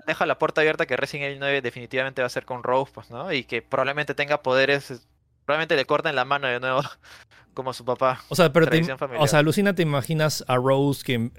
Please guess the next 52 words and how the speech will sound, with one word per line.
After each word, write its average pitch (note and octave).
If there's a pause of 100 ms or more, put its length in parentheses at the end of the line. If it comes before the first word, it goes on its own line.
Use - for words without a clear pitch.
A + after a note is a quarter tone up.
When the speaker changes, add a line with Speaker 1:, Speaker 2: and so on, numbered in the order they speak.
Speaker 2:
o A2
sea, A#2
aparte B2
de G#2+
disparar A2+
balas, A#2
también A2
tenga A2+
poderes G#2
de G2
Moe? G2+ (160)
Speaker 1:
Tenga D3+
algo, D#3
algo, D#3+ (100)
algunos D3
poderes, B2
¿no? A2+
Yo C#3+
también C3+
me C3+
imagino. A2 (140)
Speaker 2:
Yo C#3+
Speaker 1:
Porque G#3
Speaker 2:
sí. D3+
Speaker 1:
eres D#3
consciente F#3
de C3+
que -
es, -
de C3+
que D#3
es -
un D#3+
Moe, F3+
pues, B2+
a C3+
diferencia C3+
de C3
Ethan, C#3
que G#2+
él A2
se -
pensaba A#2+
que B2
era B2+
un B2+
humano C3
que B2
podía A#2+
pegarse A#2
la, A2
la, B2+